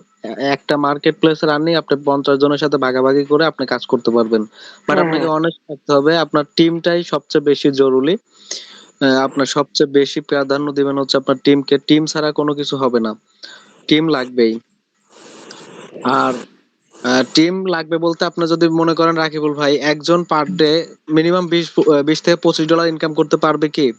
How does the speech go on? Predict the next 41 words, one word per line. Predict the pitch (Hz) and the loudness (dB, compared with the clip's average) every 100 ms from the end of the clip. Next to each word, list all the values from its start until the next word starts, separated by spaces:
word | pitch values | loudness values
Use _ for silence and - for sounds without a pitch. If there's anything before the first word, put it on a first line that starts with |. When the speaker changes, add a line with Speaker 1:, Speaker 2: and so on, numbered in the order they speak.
| _ 131 | _ -2
Speaker 1:
যারা | 139 | 0
আমাদের | 143 143 | 2 2
লাইভ | 143 139 135 | 2 2 2
কোর্সে | 151 143 143 | 0 0 -2
অ্যাডমিশন | 135 143 151 | -2 0 2
নিছে, | 143 135 | 2 2
যদি | 147 147 | 2 2
সে | 143 | 2
একা | 151 143 147 | -2 -2 -4
কাজ | 143 135 | -4 -2
করে? | - 139 175 - _ _ - | 0 0 -2 -6 _ _ -2
Speaker 2:
হ্যাঁ, | 226 247 214 | 0 0 -4
একা | 247 247 269 | -4 -2 -4
যদি | 269 277 | -4 -6
কাজ | 247 240 214 | -2 -4 -2
করে, | - 240 196 196 | 0 2 2 0
প্রথম | 190 208 254 | 2 0 2
অবস্থায় | 254 262 254 269 277 277 | 2 2 0 2 2 2
হয়তো | 247 254 262 262 | 0 -2 2 2
একটু | 262 - 247 | 2 -4 0
কম | 254 240 | 2 2
পারবে, | 247 240 214 | 0 0 0
তবে | 214 220 247 247 - - - - - 160 180 | 0 2 2 0 -10 -14 -16 -18 -14 -12 0
সু-, | 214 196 226 | 4 4 4
যদি | 240 | 2
ঠিকঠাক | 240 208 254 240 | 0 0 -2 -2
মতো | 262 | -2
কাজ | 240 240 - | -2 -6 -2
করে | 269 262 | 0 0
তিনি | 240 254 | 0 -2
আরামে | 226 220 220 214 | 0 0 0 0
করতে | 202 165 | -2 0
পারবে | 180 175 165 | 0 2 0
ভাই। | 156 143 - _ _ _ _ _ _ _ _ _ _ _ _ - - | -2 -4 -12 _ _ _ _ _ _ _ _ _ _ _ _ -14 -10
Speaker 1:
আচ্ছা, | 123 196 | -2 0
Speaker 2:
সমস্যা | 208 190 | 0 0
নেই। | 180 | -2
Speaker 1:
আপনি | 170 170 | 0 -2
তো | 160 | 2
আমাদের | 180 190 196 | 0 2 0
লাইভ | 180 175 | 2 0